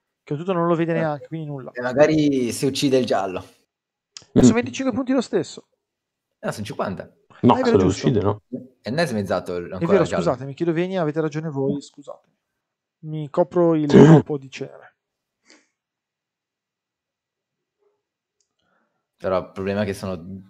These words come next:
Speaker 2: sì, vabbè, c'è un barrage in arrivo.
Speaker 1: Barrage.
Speaker 2: Ma sempre che Deathfire lo vede, eh, perché magari non lo vede.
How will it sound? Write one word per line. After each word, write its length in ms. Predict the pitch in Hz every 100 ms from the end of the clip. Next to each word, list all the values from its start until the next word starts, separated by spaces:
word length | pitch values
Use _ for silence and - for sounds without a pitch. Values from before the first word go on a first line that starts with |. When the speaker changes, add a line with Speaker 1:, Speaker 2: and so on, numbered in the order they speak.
| _ _ _ _ _
Speaker 2:
sì, 120 | 117
vabbè, 200 | 95 90
c'è 120 | 101
un 120 | 107
barrage 400 | 98 90 98 95
in 140 | 107 98
arrivo. 800 | 101 90 95 95 107 - _ _ _ _ _ _ _ _ _ _ _ _ _ _ _ _ _ _ _
Speaker 1:
Barrage. 360 | 208 220 247 156
Speaker 2:
Ma 60 |
sempre 20 | 185
che 60 |
Deathfire 500 | 190 180 165 160 151 -
lo 140 | 120
vede, 160 | 127 139
eh, 160 | - 107
perché 140 | 101
magari 180 | 98 120
non 100 | 147
lo 60 | 104
vede. 240 | 107 82